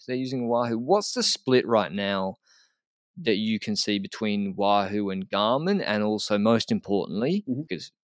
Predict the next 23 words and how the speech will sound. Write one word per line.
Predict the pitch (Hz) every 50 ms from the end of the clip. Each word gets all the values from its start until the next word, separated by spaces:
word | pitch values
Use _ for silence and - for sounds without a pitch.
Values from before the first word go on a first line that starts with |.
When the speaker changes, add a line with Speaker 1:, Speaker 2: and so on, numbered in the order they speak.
| _ -
Speaker 1:
to | 107
remind | 98 98 98 101 101 95
people, | - 101 98 95 - 143 165 170 - _ _ _ _
uh, | - - 92 90 80 - - _
the | 85 98
pros | - - - 113 110 104 - -
don't | - 95 101 95 - - -
get | - 82 -
a | - -
choice | - - 113 127 185 226 - - - - -
a | -
lot | 73 87 95 101
of | 92
the | 85
time. | - - 120 123 143 175 185 - - - - _ _ _ _ _ _ _
What | 107 113 113 113 123 127 131 127 -
can | - 127 120
you | 117 113
see | 107 - - 117 113 113 110 107 107 104
with, | 104 101 101 98 95 - - - - - - - - - - _ _ _ _ _
on | 110 110 107 104
the | 101
margins, | 98 98 98 98 98 98 101 98 101 95 95 95 90 87 - - -